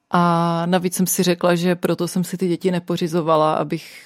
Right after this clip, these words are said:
chodila do práce a celý den, aby je hlídal někdo cizí. To, to jsem fakt nechtěla.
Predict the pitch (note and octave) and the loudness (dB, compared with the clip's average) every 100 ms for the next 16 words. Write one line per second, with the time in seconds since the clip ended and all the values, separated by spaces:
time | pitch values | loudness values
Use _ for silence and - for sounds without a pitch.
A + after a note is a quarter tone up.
0 | - F3 E3 E3 E3 D#3+ D#3+ D#3 - E3+ | -12 -6 -4 -2 -2 -2 0 0 0 0
1 | D#3 - E3 D#3+ D#3 D#3 D#3 D#3+ D#3 D#3 | 0 -2 -4 -2 -2 -2 -4 -2 -4 -6
2 | - _ _ _ _ _ - F3 D#3 E3 | -10 _ _ _ _ _ -2 -2 0 0
3 | D#3+ D#3+ D#3+ E3+ - E3 E3+ D#3 _ - | 0 -2 -2 -4 -6 -6 -2 -4 _ -6
4 | D#3+ D3+ G#3+ A3+ _ - E3 - E3+ E3 | -6 -4 -8 -14 _ -8 -4 0 0 -2
5 | - - - - | -4 -8 -4 -6